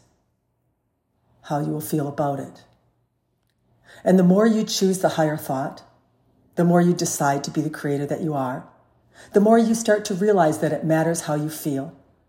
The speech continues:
and that emanating something negative or in lower level thinking doesn't make you feel better and doesn't bring you anything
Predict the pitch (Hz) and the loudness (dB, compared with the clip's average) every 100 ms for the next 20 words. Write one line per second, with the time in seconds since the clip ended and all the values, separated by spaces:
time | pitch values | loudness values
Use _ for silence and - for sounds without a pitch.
0 | _ _ _ _ _ _ _ - 185 190 | _ _ _ _ _ _ _ -2 2 2
1 | 190 - 214 247 214 160 160 - 180 170 | 2 2 2 4 2 2 0 -2 -2 0
2 | 147 160 180 208 151 - - 160 165 151 | 0 2 0 -2 -4 -4 0 0 0 -2
3 | 156 160 160 156 156 196 202 139 131 - | 0 0 0 0 -2 -4 -6 -8 -10 -14
4 | _ _ _ _ _ - 214 240 - 175 | _ _ _ _ _ 2 2 2 -2 -2
5 | 175 170 208 247 165 139 147 180 - 196 | -2 -4 0 0 0 -2 -4 -8 -2 2
6 | 202 185 175 208 247 175 165 170 - 156 | 4 2 0 0 2 0 0 -2 -2 -2
7 | 170 | -2